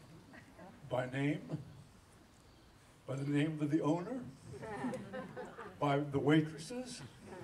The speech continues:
by the location, and he looked very, very self-pleased.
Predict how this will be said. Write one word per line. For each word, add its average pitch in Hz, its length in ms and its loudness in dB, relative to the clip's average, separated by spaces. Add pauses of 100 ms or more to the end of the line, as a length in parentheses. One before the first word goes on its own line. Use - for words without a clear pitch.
(1040)
by 139 120 4
the 143 100 4
location, 180 800 4 (1800)
and 160 240 4
he 220 220 -2
looked 233 400 -2 (600)
very, 131 540 4 (320)
very 139 420 4 (140)
self-pleased. - 1300 0